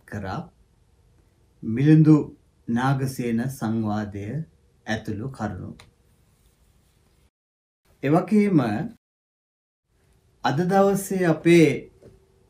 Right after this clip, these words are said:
අවධානය අපි යොමු කරනවා බුදුදහම තුළ මහායාන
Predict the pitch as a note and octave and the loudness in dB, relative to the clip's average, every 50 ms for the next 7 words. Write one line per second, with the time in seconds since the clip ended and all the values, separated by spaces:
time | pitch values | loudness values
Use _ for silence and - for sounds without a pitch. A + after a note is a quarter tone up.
0 | _ _ _ _ _ _ _ _ _ - A#2+ B2 C#3 C3+ C3+ C#3+ C#3+ D3 D3 D3 | _ _ _ _ _ _ _ _ _ -6 -4 -2 -2 0 0 0 2 2 4 4
1 | D3 D3 D3 C#3+ C#3 C3 A#2+ G#2+ - - _ _ _ _ _ _ _ _ _ _ | 4 4 2 2 0 -2 -4 -6 -8 -12 _ _ _ _ _ _ _ _ _ _
2 | _ - A#2 A2 - B2+ A#2+ A#2 A2+ B2 D#3+ E3 D#3+ - C#3+ A#2 G2+ F2+ F2 F2 | _ -18 -16 -12 -10 -6 -4 -2 2 4 4 4 2 0 -6 -6 -6 -10 -12 -12
3 | F2 F2+ - F#3 A#3+ C4+ A#3+ - - _ _ _ _ _ _ _ _ _ _ _ | -12 -10 -10 -10 -10 -10 -14 -18 -20 _ _ _ _ _ _ _ _ _ _ _
4 | _ _ _ _ _ _ _ _ _ _ _ _ _ _ _ _ _ _ _ _ | _ _ _ _ _ _ _ _ _ _ _ _ _ _ _ _ _ _ _ _
5 | _ _ _ _ _ _ - A2 A2+ B2 D#3 D#3+ G#3 A3+ - G#3 F3+ F3+ E3 C#3 | _ _ _ _ _ _ -14 -8 0 2 2 4 4 2 2 2 0 2 2 2
6 | C3 B2+ A#2+ A2 - - C#3 C3+ B2 G#2+ F#2+ G#2 E3 A3 A#3 - _ _ _ _ | 0 0 -4 -8 -8 -8 -6 -6 -6 -6 -8 -10 -12 -14 -16 -18 _ _ _ _
7 | _ _ _ _ _ _ _ _ _ _ _ _ _ _ _ _ _ - - - | _ _ _ _ _ _ _ _ _ _ _ _ _ _ _ _ _ -16 -14 -10
8 | G2+ G#2+ A#2 - D3 E3+ F3+ F3+ F3+ F#3 F#3 F#3 F#3 | -8 -6 -4 0 2 4 6 6 6 6 6 4 2